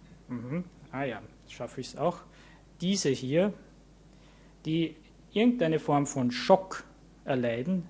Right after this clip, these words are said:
das sind die Patienten, denen wir eine Immuntherapie geben wollen und müssen. Jetzt haben wir schon so viel davon geredet, was ist denn überhaupt eine Immuntherapie und wann sollen wir sie geben?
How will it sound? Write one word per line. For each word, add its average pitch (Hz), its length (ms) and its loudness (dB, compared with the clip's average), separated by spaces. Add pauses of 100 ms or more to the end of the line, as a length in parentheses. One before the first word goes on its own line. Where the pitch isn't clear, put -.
das 143 340 0
sind 156 260 -2
die 165 340 -2 (220)
Patienten, 135 540 -4
denen 135 260 0
wir 131 100 2
eine 127 160 0
Immuntherapie 127 720 0
geben 127 540 0 (340)
wollen 143 460 4
und 143 200 -2
müssen. - 600 2 (160)
Jetzt - 100 -4
haben 160 80 4
wir 160 60 4
schon 165 180 2
so 160 80 4
viel 175 240 4
davon 160 340 6
geredet, 147 640 4 (280)
was 156 180 -2
ist - 200 -4
denn 147 120 2
überhaupt 127 460 0
eine 127 160 2
Immuntherapie 135 880 2
und 170 140 0
wann 151 160 4
sollen 143 220 2
wir 147 100 4
sie 151 140 -2
geben? 110 380 -8